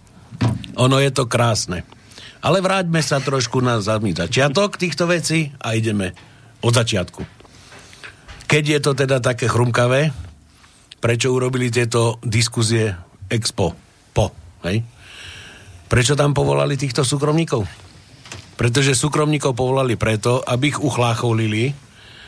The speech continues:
Páni súkromníci, nebojte sa, veď teraz sa príde presúvať len štátny majetok. No, výborne.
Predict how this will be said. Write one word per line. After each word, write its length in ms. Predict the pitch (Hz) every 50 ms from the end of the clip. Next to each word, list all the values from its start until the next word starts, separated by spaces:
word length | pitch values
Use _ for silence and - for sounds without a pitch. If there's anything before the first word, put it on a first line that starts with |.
| - - - - - - - - -
Páni 460 | - 123 123 135 143 139 139 143 135
súkromníci, 1040 | 120 - 127 127 117 127 127 127 127 127 123 123 113 - - 117 117 113 113 117 101 - -
nebojte 500 | 117 143 175 170 160 147 135 117 131 117
sa, 220 | - - 110 104
veď 120 | 104 104 101
teraz 260 | - 135 135 135 135 -
sa 80 | 131
príde 380 | 113 117 131 131 127 127 123 117
presúvať 480 | 110 - 123 123 - - 131 123 120 117
len 140 | 120 120 117
štátny 520 | 110 - - 139 151 151 123 - 117 101
majetok. 600 | 92 92 90 85 82 80 - - 71 73 - - - _ - - - - - - - - - - - - - - - - - - - - - - - - - - - -
No, 180 | - 85 98 98
výborne. 720 | 87 101 120 131 139 160 165 156 139 117 95 82 80